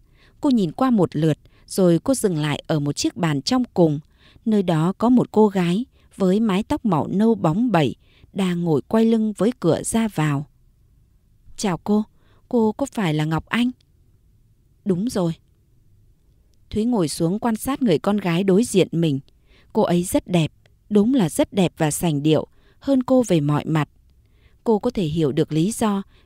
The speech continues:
vì sao chồng mình chọn cô ấy. Phàm là người, ai cũng yêu thích cái đẹp. Cô cũng vậy và anh cũng không là ngoại lệ. "Cô hẹn tôi ra đây có chuyện gì vậy?"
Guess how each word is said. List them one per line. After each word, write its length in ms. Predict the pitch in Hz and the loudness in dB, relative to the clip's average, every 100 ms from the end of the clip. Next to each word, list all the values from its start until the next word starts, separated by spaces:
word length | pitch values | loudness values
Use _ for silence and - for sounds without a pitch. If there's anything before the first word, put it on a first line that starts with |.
| - | -4
vì 160 | 214 | -2
sao 240 | 185 262 262 | 0 -2 -2
chồng 280 | - 185 160 | 0 2 2
mình 240 | 160 143 | 0 -2
chọn 240 | - 147 - | -2 -2 0
cô 120 | 233 | 0
ấy. 400 | 233 - 175 233 - _ _ _ _ _ _ | 2 2 2 0 -6 _ _ _ _ _ _
Phàm 440 | _ - 196 156 143 | _ -6 -2 0 0
là 160 | 143 | -2
người, 380 | 139 151 147 135 - _ _ | -2 0 0 -2 -8 _ _
ai 240 | 226 202 | -4 -2
cũng 180 | - 220 | -2 -2
yêu 180 | - 226 | 2 0
thích 180 | 220 311 | 0 -4
cái 120 | - 220 | -2 0
đẹp. 260 | 180 151 - _ _ _ _ _ _ | 0 -2 -4 _ _ _ _ _ _
Cô 160 | 220 185 | 0 0
cũng 280 | - - 262 | 0 -4 -2
vậy 200 | 165 151 - _ _ - | -2 -4 -6 _ _ -4
và 300 | 185 160 147 | -2 -2 -4
anh 180 | 247 254 | -4 -2
cũng 240 | 247 240 | -2 -4
không 360 | 285 - 269 262 | -8 -6 -2 0
là 180 | 190 147 | 0 0
ngoại 260 | 131 135 - | -2 -4 -2
lệ. 260 | 156 139 - _ _ _ _ _ _ _ _ _ | 0 0 -4 _ _ _ _ _ _ _ _ _
"Cô 100 | 254 | -2
hẹn 220 | 202 185 - | -2 -4 -4
tôi 120 | 214 | -4
ra 180 | 202 208 | -2 -2
đây 340 | 202 202 208 202 | 0 0 0 -2
có 120 | 269 | -6
chuyện 240 | - 185 - | -2 -4 -2
gì 220 | 180 160 | 0 0
vậy?" 280 | - 139 | 0 -4